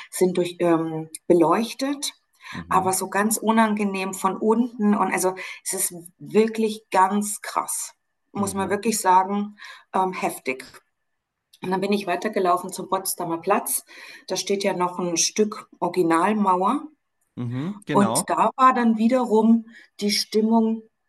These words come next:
Speaker 1: ja, fast feierlich. Um diese Mauer drumherum standen alle und haben getrunken und gefeiert von, von Ost und West und Nord und Süd von dieser Mauer. Und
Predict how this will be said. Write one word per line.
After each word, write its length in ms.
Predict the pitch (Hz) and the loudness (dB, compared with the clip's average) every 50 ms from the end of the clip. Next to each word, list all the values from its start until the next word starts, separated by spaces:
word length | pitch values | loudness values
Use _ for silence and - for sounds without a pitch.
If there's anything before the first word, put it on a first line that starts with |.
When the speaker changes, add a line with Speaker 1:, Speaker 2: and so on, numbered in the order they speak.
| _ _ - | _ _ -6
Speaker 1:
ja, 180 | 185 180 175 - | -4 -4 -4 -6
fast 400 | - - 226 233 233 - - - | -2 2 2 2 2 0 -8 -12
feierlich. 1040 | - - - 190 196 214 254 285 294 294 294 320 403 415 - - - - - - _ _ _ | -8 -2 0 2 2 4 4 2 4 2 2 2 0 -2 -4 -8 -12 -12 -14 -18 _ _ _
Um 180 | - 208 208 208 | 0 2 2 2
diese 280 | 208 214 208 208 226 208 | 2 2 2 2 2 2
Mauer 420 | 190 175 160 175 202 247 269 269 | 4 4 6 6 6 4 2 0
drumherum 840 | - - 247 233 226 220 220 220 208 208 196 196 214 233 254 285 - - - - | -2 0 2 2 4 4 4 2 2 2 0 2 2 2 0 -2 -4 -12 -16 -14
standen 520 | - - - - - 208 214 214 208 208 214 | -10 -10 -8 -2 0 2 2 2 2 2 0
alle 400 | 208 - 190 196 214 233 240 220 | 2 2 2 2 4 2 2 0
und 220 | 196 202 - 196 | 0 -2 -2 -2
haben 180 | 202 196 202 202 | -2 -2 -2 -2
getrunken 640 | 208 208 - - - 214 233 269 269 - 247 214 | -4 -4 -4 -2 0 0 0 0 0 -2 -2 -2
und 200 | - 185 202 - - | -2 -2 -4 -6 -8
gefeiert 720 | 202 - - - 190 190 202 226 233 226 226 226 226 - | -12 -6 0 2 2 2 4 4 4 4 4 4 0 -8
von, 360 | - - 214 202 202 196 196 | -4 0 0 0 0 -2 -4
von 240 | - - 214 208 - | -4 -2 -2 0 0
Ost 320 | 165 - - - - - | 0 0 0 -2 -2 0
und 180 | - 190 196 180 | -2 0 0 0
West 400 | 208 226 226 - - - - - | 0 0 0 -2 -6 -6 -6 -6
und 140 | 180 175 | -6 -4
Nord 360 | 180 190 196 214 233 233 - - | 0 2 4 4 4 2 0 -8
und 120 | 185 180 | -8 -6
Süd 480 | - 185 233 277 311 311 311 - - _ _ _ _ - - | -2 2 4 4 4 4 2 -4 -8 _ _ _ _ -16 -6
von 200 | - 285 247 226 | 0 0 0 2
dieser 280 | - 277 254 - 269 233 | 2 2 2 2 2 0
Mauer. 520 | 202 202 202 214 240 254 254 254 254 - 220 | 2 2 4 4 4 4 4 2 0 0 -2
Und 180 | 220 220 214 | -4 -4 -4